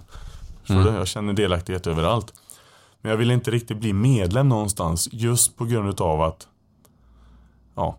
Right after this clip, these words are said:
Speaker 1: jag hade på mitt hjärta att jag skulle ut och predika på gator och jag, jag hade, kände på mitt hjärta att det inte nu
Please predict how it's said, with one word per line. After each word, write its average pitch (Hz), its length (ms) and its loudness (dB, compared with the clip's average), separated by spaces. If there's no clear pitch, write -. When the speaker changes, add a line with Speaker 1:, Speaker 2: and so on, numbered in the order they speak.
Speaker 1:
jag 104 240 -2
hade 120 220 2
på 110 100 -4
mitt 120 180 2
hjärta 147 280 -2
att 98 60 -4
jag 104 100 -2
skulle 117 340 2
ut 127 380 2
och 117 100 -8
predika 110 400 -2
på 101 100 -4
gator 101 640 -2
och 117 120 2
jag, 110 120 2
jag 117 120 -6
hade, 117 300 -6
kände 131 260 -4
på 113 60 -2
mitt 113 140 0
hjärta 117 240 -2
att 101 80 -4
det 131 80 -2
inte 127 200 0
nu 120 420 2